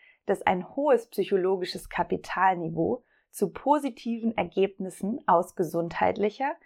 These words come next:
als auch psychologischer Sicht führt. Ob ein niedrigerer Cholesterinspiegel oder eine positivere Wahrnehmung und Wirkung auf eigene Beziehungen. Eine Investition lohnt sich definitiv.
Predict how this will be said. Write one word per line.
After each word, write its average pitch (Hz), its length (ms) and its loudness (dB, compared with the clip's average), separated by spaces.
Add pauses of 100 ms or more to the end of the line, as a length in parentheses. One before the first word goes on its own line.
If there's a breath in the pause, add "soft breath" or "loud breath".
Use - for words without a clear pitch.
(240 soft breath)
als 269 340 2
auch - 140 4 (100)
psychologischer 247 840 -2
Sicht - 260 -8
führt. - 440 -6 (800)
Ob 196 180 6
ein 185 200 2
niedrigerer 202 640 2
Cholesterinspiegel 220 1400 0 (280)
oder 294 280 6
eine 196 240 2
positivere 190 920 0
Wahrnehmung 175 640 2
und 165 280 -6
Wirkung 196 400 0
auf - 240 -4
eigene 180 360 0
Beziehungen. 170 720 -6 (520)
Eine 175 260 4
Investition 220 960 -4
lohnt 185 360 0
sich - 360 -6
definitiv. 180 840 -2